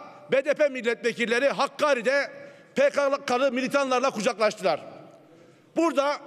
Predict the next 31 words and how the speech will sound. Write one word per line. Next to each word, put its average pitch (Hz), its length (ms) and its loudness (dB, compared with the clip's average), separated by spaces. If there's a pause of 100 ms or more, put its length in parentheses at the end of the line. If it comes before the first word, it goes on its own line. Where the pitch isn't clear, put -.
(320)
Sayın 277 320 2
Başbakan 247 440 0
başta 262 260 2
olmak 262 260 2
üzere 226 220 -2
dediler 262 260 0
ki 202 180 -4 (440)
B 269 140 2
D 285 100 4
P 285 140 4
milletvekilleri 254 680 0
meclise 247 360 0
atılmalıdır. 254 640 2 (840)
Öcalan 269 440 2
idam 240 360 0
edilmelidir 208 460 0
diye 254 140 2
bir - 60 -6
tartışma 220 440 0
başlatıldı. 170 540 -2 (500)
Buradaki 302 360 2
aynı 311 180 0
grup 254 280 0 (400)
alkışladılar 240 680 0
bunu. 151 220 -6 (540)
Ardından 311 480 2
tam 294 280 -2
kırk - 240 -4
yedi 285 180 0
gün 254 120 0
sonra 226 500 0